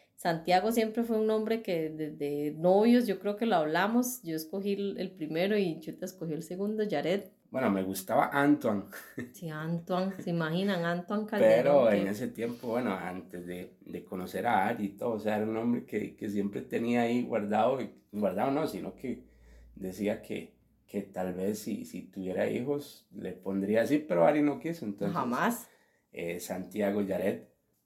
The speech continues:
Speaker 1: Y ya, mm, después la hora de visita, ya uno le dicen que si el bebé comió, que se orinó, que no sé qué,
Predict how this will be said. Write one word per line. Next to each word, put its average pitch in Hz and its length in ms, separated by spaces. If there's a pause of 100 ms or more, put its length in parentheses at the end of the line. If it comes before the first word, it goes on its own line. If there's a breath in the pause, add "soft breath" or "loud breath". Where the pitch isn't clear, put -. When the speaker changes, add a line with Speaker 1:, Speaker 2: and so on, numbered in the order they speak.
(160)
Speaker 1:
Y 196 180
ya, 156 640 (320)
mm, 170 220
después 160 320
la 170 140
hora 185 180
de 170 60
visita, 254 460
ya 180 160
uno 190 120
le 180 120
dicen 208 380
que 156 80
si 143 120
el 123 80
bebé 143 260
comió, 185 640
que 180 100
se 156 140
orinó, 160 640
que 175 80
no 147 120
sé - 180
qué, 214 280